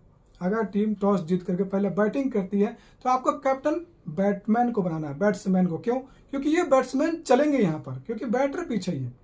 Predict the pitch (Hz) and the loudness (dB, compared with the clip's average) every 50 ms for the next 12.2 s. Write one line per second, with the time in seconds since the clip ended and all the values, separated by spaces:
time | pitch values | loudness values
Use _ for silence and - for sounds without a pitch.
0 | _ _ _ _ _ _ _ - 285 311 - 269 208 143 - - 180 196 233 233 | _ _ _ _ _ _ _ -2 0 2 4 2 2 2 0 -4 -2 -2 0 0
1 | 240 240 247 247 - 214 226 240 269 262 269 240 233 233 190 - 220 220 208 208 | 0 0 -2 0 0 2 4 4 4 4 2 0 0 0 0 -2 -2 0 2 0
2 | 208 185 214 220 208 240 240 - 214 202 247 269 277 302 277 262 240 - - 202 | 0 0 -2 -2 -4 -4 -6 -4 -2 0 0 0 0 -2 0 0 0 0 2 0
3 | 196 196 185 185 196 175 170 165 160 185 208 240 208 147 185 214 240 240 247 220 | 0 0 0 -2 -2 -4 -4 -4 -4 -4 -4 -4 -2 2 2 2 2 2 0 -2
4 | 196 - 202 180 180 180 - 170 165 160 156 147 - 175 156 156 165 170 185 - | 0 0 0 -2 -2 -2 -4 -6 -6 -6 -8 -6 -6 -6 -6 -6 -6 -8 -10 -10
5 | - - - - - - - 196 240 247 247 - 233 247 262 277 277 - 226 202 | -14 -20 -20 -20 -14 -2 2 4 4 4 4 2 2 2 2 2 2 2 4 4
6 | 202 190 170 156 180 180 - 220 262 269 220 226 220 202 - 208 208 208 208 208 | 4 4 2 0 -2 -4 -4 -4 -4 -2 -2 -2 -2 -2 -2 0 0 0 2 2
7 | 214 208 196 196 185 214 202 185 175 151 147 151 131 120 120 - - - _ _ | 2 2 2 0 -2 -4 -4 -4 -4 -6 -6 -6 -6 -8 -10 -12 -20 -20 _ _
8 | _ - _ - 269 277 294 269 196 147 160 196 240 240 - - 240 240 262 262 | _ -20 _ -2 2 6 6 6 6 6 2 0 0 0 -2 -2 0 0 0 2
9 | 269 277 269 233 233 233 233 214 - 202 185 - - - - - _ _ 220 226 | 0 0 0 0 0 0 0 0 0 -2 -2 -2 -6 -14 -20 -20 _ _ 4 4
10 | 247 262 294 277 - 262 254 269 294 302 285 277 277 285 269 254 254 247 247 226 | 6 6 6 2 4 4 6 6 6 4 2 2 2 2 2 4 2 4 4 4
11 | 226 233 208 - 247 240 254 294 302 269 202 226 247 254 254 294 302 285 - 294 | 4 4 4 2 4 6 6 6 6 4 4 6 6 6 6 4 2 6 6 6
12 | 302 302 285 - | 6 6 4 -2